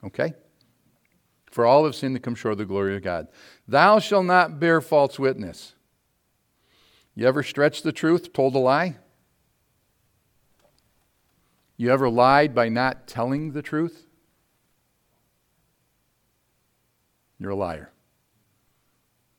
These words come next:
I find in Revelation, "And all liars shall find their part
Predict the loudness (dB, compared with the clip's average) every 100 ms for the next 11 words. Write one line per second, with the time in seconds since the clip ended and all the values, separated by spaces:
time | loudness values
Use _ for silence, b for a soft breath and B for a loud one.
0 | _ _ _ _ _ _ _ _ _ _
1 | -12 -8 -4 -4 -4 -6 -6 -4 -4 -4
2 | -8 -12 -18 -20 -12 -4 -2 0 0 0
3 | 0 -4 -8 -12 -8 -6 -6 -6 -6 -2
4 | -2 -4